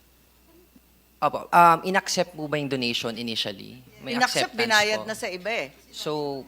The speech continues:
Speaker 2: Binayad na nga sa T V eh.
Speaker 1: Yes po. So may donation na po
Speaker 2: Nag-airing
Speaker 1: yun.
Speaker 2: na nga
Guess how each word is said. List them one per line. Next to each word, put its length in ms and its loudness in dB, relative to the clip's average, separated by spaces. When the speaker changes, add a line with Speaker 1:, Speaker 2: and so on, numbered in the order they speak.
Speaker 2:
Binayad 480 4
na 80 -4
nga 160 -4
sa 80 -14
T 240 -12
V 80 -16
eh. 20 -18
Speaker 1:
Yes 320 -4
po. 80 -6
So 160 -8
may 80 -6
donation 400 -6
na 80 -8
po 80 -8
Speaker 2:
Nag-airing 560 0
Speaker 1:
yun. 20 -4
Speaker 2:
na 60 0
nga 140 0